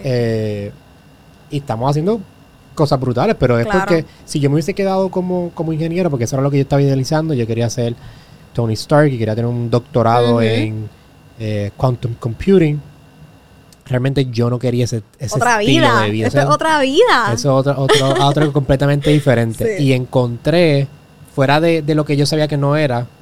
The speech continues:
Speaker 1: y, y me, o sea, estaba puesto para entrepreneurship, encontré también un nicho dentro de eso donde yo quiero ser un comunicador de tecnología aquí en Puerto
Speaker 2: Ujú.
Speaker 1: Rico.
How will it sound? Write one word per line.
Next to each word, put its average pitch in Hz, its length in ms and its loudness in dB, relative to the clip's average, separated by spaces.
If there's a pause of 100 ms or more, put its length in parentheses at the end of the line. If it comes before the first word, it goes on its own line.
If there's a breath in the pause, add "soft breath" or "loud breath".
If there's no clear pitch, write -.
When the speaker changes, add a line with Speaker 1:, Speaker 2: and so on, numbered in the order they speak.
(200)
Speaker 1:
y, 113 240 -6 (240)
y 107 360 -6 (240)
me, 113 120 -6
o 104 40 -10 (300)
sea, 110 120 -4
estaba 117 480 -4 (220)
puesto 131 280 2
para 127 160 2
entrepreneurship, 139 760 0
encontré 117 500 -6
también 156 440 -2 (920)
un 170 580 0
nicho 185 340 4
dentro 175 380 2
de 190 80 4
eso 185 140 0
donde 131 200 0
yo 113 140 0
quiero 135 180 0
ser 147 140 -4
un 147 120 -2
comunicador 139 760 -2
de 151 100 -2
tecnología 120 580 -2
aquí 147 160 -8
en 110 60 -6
Puerto 226 300 -4
Speaker 2:
Ujú. 208 80 -2
Speaker 1:
Rico. 208 220 -2